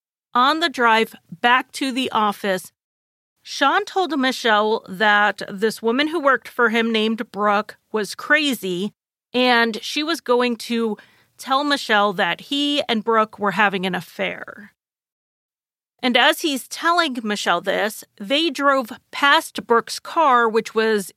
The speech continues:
in a gas station parking lot near their house.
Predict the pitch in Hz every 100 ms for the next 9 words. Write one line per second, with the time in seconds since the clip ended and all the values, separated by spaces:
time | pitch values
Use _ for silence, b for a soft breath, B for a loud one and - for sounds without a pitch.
0 | - 240 240 240 226 185 214 214 - -
1 | 202 - 190 - 254 262 208 190 202 214
2 | 226 - _ _ _ 220 254 294 262 190
3 | 175 175 - 208 - - - -